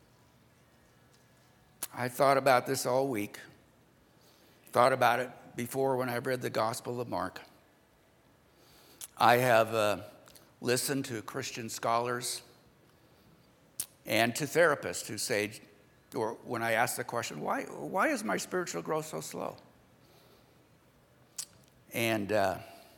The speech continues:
the answer is a very simple one. We don't know.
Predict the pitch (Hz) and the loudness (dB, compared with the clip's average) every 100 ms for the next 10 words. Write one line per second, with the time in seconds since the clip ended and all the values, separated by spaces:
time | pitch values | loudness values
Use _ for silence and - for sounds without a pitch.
0 | - - - - _ - 110 110 127 127 | -20 -20 -20 -20 _ -2 2 4 4 2
1 | 123 101 101 95 - - - 110 113 107 | -2 -2 -2 -4 -6 -8 -8 -2 0 0
2 | 107 - - 90 - - - _ _ _ | -2 -4 -6 -10 -12 -20 -20 _ _ _
3 | _ _ - 104 107 - | _ _ -8 -4 -4 -6